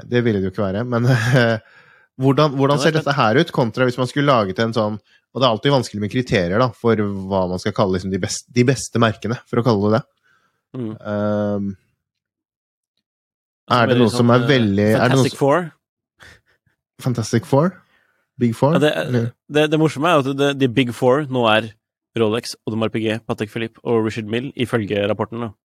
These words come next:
Speaker 1: Mm.
Speaker 2: Eh, han som, han som har skrevet den.
Speaker 1: Mm.
Speaker 2: Richard Mille, det hadde
Speaker 1: Mm.
Speaker 2: man, det hadde jeg ikke trodd, eh, for et par år tilbake, altså.
Speaker 1: Mm. Ja da, det er jo, det er jo i hvert fall en del merker her som er, altså, på listen her som A P har vi ikke forhandler av en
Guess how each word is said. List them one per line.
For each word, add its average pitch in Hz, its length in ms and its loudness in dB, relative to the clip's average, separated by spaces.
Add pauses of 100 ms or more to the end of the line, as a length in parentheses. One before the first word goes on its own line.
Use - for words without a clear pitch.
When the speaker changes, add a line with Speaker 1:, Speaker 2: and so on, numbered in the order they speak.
(120)
Speaker 1:
Mm. 147 140 6
Speaker 2:
Eh, 156 260 -2
han 101 220 -6
som, 107 160 -8
han 104 100 -6
som - 80 -8
har 104 80 -6
skrevet 101 220 -8
den. 107 80 -16 (380)
Speaker 1:
Mm. 131 180 2 (180)
Speaker 2:
Richard 135 240 2
Mille, 135 300 -2 (260)
det 123 80 0
hadde 113 160 2
Speaker 1:
Mm. 135 80 4
Speaker 2:
man, 110 140 -2 (260)
det - 140 -4 (100)
hadde 110 160 0
jeg 101 80 -2
ikke 107 140 -4
trodd, 104 180 0
eh, 104 160 0
for 110 160 -4
et 101 80 -2
par 104 140 -4
år 95 80 -8
tilbake, 101 180 -6
altså. - 160 -16 (380)
Speaker 1:
Mm. 120 320 2 (1900)
Ja 147 80 4
da, 180 160 6
det 156 80 6
er 131 140 4
jo, 151 80 6 (180)
det 143 160 4
er 123 140 6
jo 147 80 6
i - 20 6
hvert 139 140 4
fall 127 160 4
en 123 100 4
del 101 220 4
merker 95 320 2
her 90 100 -2
som 95 160 -4
er, 87 160 -4
altså, 92 320 -4
på 101 160 -4
listen 95 320 -6
her 87 160 -4
som 85 300 -6 (2000)
A 117 140 2
P 104 160 0
har 87 160 2
vi 82 80 -2
ikke - 160 -6
forhandler 82 400 -2
av 135 160 0
en 135 80 0